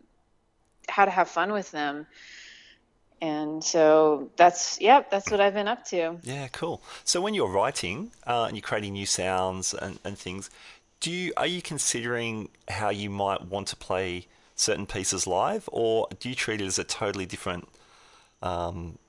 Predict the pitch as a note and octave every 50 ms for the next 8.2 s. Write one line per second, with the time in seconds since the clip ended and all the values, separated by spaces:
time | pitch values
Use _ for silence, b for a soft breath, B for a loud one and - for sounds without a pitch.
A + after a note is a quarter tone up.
0 | _ _ _ _ _ _ _ - - G#2 - - - A2+ G#2 - - F2+ E2 -
1 | - F#2+ F#2 F2+ F2+ F#2+ G2+ - F2+ F#2 - - - A2+ A2+ G#2+ G#2 F#2+ F#2 F2+
2 | F2+ F2+ F2+ F2+ F#2 - F2+ F2 E2+ E2+ F2 F2+ F2+ F2+ F2+ F#2 F2 D#2+ F#2 E2+
3 | E2 E2+ - - - b b b b b b b b b - G#2 - - F#2+ F2+
4 | F2+ F2 F2 - F2 E2+ F2 F2+ E2 - E2+ E2 D#2+ E2+ - - E2+ - - _
5 | _ _ _ _ _ _ _ _ _ _ _ _ _ _ _ _ _ _ _ _
6 | _ _ _ _ _ _ _ _ _ _ _ _ _ _ _ _ b b b b
7 | b b b b b b b b b _ _ _ - - A3 A3 A3 G#3+ G#3+ G#3+
8 | G#3+ G#3 G3